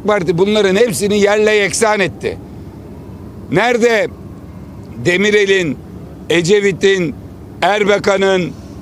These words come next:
İnönü'lerin nezaketi? Nerede bu kerameti kendinden menkul,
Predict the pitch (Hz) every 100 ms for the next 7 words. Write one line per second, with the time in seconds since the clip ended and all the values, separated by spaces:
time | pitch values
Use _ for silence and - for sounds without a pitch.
0 | - 202 226 220 214 208 185 180 180 190
1 | 220 208 214 - 247 254 - - - -
2 | - - - - - - 160 247 247 220
3 | 226 196 - - - - - 156 240 220
4 | 151 202 220 226 226 220 247 - 214 214
5 | 220 220 233 226 214 202 214 240